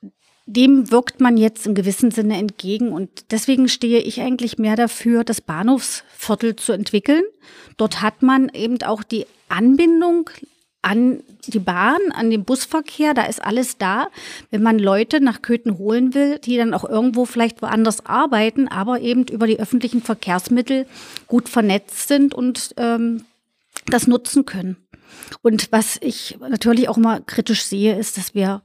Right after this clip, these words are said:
keinen sozialen Wohnungsbau haben. Hier werden wirklich hochpreisige Wohnungen errichtet, die viele sich überhaupt nicht mehr leisten können. Wir haben eine alternde Gesellschaft.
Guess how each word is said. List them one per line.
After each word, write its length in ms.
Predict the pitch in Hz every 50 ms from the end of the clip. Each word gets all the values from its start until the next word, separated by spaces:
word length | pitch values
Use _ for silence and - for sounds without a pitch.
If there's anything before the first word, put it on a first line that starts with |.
| _
keinen 500 | - - - - 185 196 214 240 233 226
sozialen 540 | 214 226 220 - - 196 180 180 196 202 180
Wohnungsbau 580 | 175 170 185 220 220 - - - 220 214 196 170
haben. 340 | 175 175 170 - 196 185 - - - - - - - - - - _
Hier 240 | - 214 208 190
werden 420 | 196 185 180 202 233 - 254 233 202
wirklich 400 | 220 226 - 254 226 - - -
hochpreisige 1080 | 233 269 285 - - - - 233 226 226 226 214 233 233 214 233 226 220 220 208 160 196
Wohnungen 520 | 180 208 220 240 269 277 254 247 226 175
errichtet, 760 | - 180 180 190 208 208 - - - - 294 294 - - - _ - - - - - - _ _ _ -
die 260 | 226 214 214 240 - _ _ _
viele 320 | - - 233 226 220 262 240
sich 180 | 226 220 -
überhaupt 380 | 220 180 170 170 - - _ -
nicht 160 | 254 - -
mehr 100 | 208 190
leisten 460 | 175 170 196 240 - - - 427 311
können. 420 | - 220 185 185 185 185 202 202 -
Wir 120 | 190 185
haben 180 | 190 190 202 202
eine 200 | 196 170 - -
alternde 460 | 175 208 220 - 285 294 285 294 262
Gesellschaft. 960 | 285 262 262 262 247 254 254 - - 254 247 247 240 - - - - -